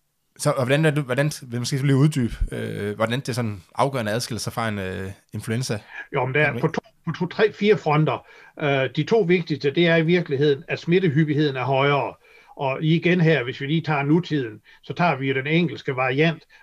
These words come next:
Speaker 2: hvor smittehyppigheden er endnu større. Det var den ene ting. Og at dødeligheden er større end ved influenza. Altså ikke mega større. Det tror jeg også nogen, der, der har misforstået. Men den er større. Og, øh, og dermed det at inddæmme og styre sådan en, en pandemi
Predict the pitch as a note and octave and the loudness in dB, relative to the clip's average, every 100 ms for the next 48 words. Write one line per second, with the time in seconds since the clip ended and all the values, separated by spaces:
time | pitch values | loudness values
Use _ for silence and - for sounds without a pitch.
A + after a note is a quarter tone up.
0 | - D#3 C3+ A#2 - - E3+ E3+ C#3 D#3 | -2 0 0 -2 -8 -4 2 2 2 0
1 | C#3+ C#3 C3+ C3 B2+ F3 F3+ E3 - A2+ | 2 0 0 -2 -2 2 4 2 -2 -4
2 | A2+ A2+ - - E3+ D#3+ D#3 D#3+ D3 A#2 | -4 -6 -12 -2 0 2 2 0 -2 -10
3 | - _ - E3 G3 G3+ - _ - C#3 | -12 _ -2 4 6 4 -2 _ -6 -2
4 | F3 G3+ G3 C#3 D#3+ C3+ B2+ D#3 E3+ - | 4 4 4 2 2 0 -2 -2 -2 2
5 | D3+ F3 D3 B2+ C#3 B2+ C3+ D#3 F3+ B2 | 2 2 0 -2 -4 0 2 2 2 -6
6 | G#2+ _ - - C3+ D#3+ F3+ F#3+ F3+ E3 | -10 _ -20 -10 -6 -2 0 2 4 6
7 | G3 G3+ C3+ - - C3+ C#3 B2 - D#3+ | 6 4 -2 -4 -4 0 0 -2 -4 -4
8 | F3+ D#3 E3 E3 E3 E3 C3 B2 C3 A#2 | 0 0 0 2 2 2 -2 -4 -6 -4
9 | C3+ E3+ - B2 C#3+ B2 G#2+ - - - | -2 -2 -2 -6 -4 -4 -6 -14 -14 -4
10 | C#3+ C#3+ C#3+ E3 F3+ D3+ B2+ C#3 C3 - | 0 0 2 0 0 -2 0 0 -2 -6
11 | _ _ - C#3 C3+ C3 B2+ B2+ - F#3+ | _ _ -10 -4 -2 -2 -4 -4 -4 0
12 | F3+ D#3+ E3+ D#3 _ - F3 D#3+ G3 G#3+ | 2 4 4 0 _ 2 2 2 0 0
13 | E3+ D3 B2+ A#2 A2 - C3+ - F#3 G3+ | 2 0 0 -8 -12 -10 -10 -2 4 4
14 | D#3 - D3+ D3+ D3 C#3+ C3 C3+ B2+ D3+ | 4 0 -4 -4 -8 -8 -8 -10 -6 -4
15 | C#3 C#3 E3 E3 | -2 0 2 0